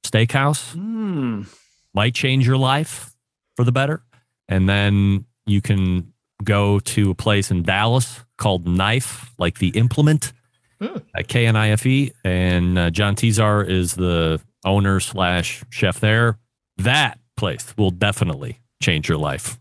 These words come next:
Speaker 1: for steak.
Speaker 2: Uh, two
Speaker 3: Oh, yeah.
Speaker 2: steak places that will
Speaker 1: Yes.
Speaker 2: change my life.
Speaker 1: Yes. I've been to
Speaker 3: Ooh.
Speaker 1: both. It's coming from a place of experience, not just people telling me where to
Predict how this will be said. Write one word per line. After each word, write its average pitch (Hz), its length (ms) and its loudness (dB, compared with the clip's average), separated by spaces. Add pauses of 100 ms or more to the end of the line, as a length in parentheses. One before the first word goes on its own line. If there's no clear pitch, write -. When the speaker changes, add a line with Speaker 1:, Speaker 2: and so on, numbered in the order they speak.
(120)
Speaker 1:
for - 120 -4
steak. 80 320 -4
Speaker 2:
Uh, 151 100 -2 (520)
two 185 320 2
Speaker 3:
Oh, 202 40 4
yeah. 233 80 2
Speaker 2:
steak 147 420 0
places 127 420 2
that 110 140 -2
will 113 160 -4
Speaker 1:
Yes. 139 100 -2
Speaker 2:
change 127 160 -4
my 120 140 0
life. 101 340 -4 (140)
Speaker 1:
Yes. 92 440 0 (680)
I've 113 160 0
been 135 160 2
to 143 40 4
Speaker 3:
Ooh. 135 40 2
Speaker 1:
both. 135 400 0 (200)
It's 113 120 -4
coming 120 340 2
from 110 280 2
a 95 200 2
place 113 360 0
of 92 80 -4
experience, 104 680 0
not 95 180 2
just - 180 -2
people - 260 0
telling 92 340 2
me 73 100 -4
where 58 140 -8
to - 80 -14